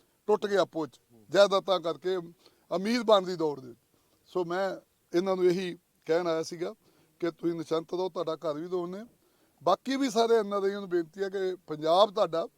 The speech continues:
ਪੰਜਾਬ ਦੇ ਵਿੱਚ ਤੁਹਾਡੀ ਕਿਸੇ ਪ੍ਰਾਪਰਟੀ ਤੇ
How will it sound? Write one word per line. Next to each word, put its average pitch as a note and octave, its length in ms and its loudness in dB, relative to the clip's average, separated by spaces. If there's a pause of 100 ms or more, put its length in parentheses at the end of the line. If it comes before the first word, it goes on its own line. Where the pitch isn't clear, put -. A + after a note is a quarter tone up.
(460)
ਪੰਜਾਬ F#3+ 560 4
ਦੇ C4 160 4
ਵਿੱਚ A3 280 -4
ਤੁਹਾਡੀ G3+ 520 -4
ਕਿਸੇ A#3+ 340 0
ਪ੍ਰਾਪਰਟੀ A3 460 -4
ਤੇ A3 320 2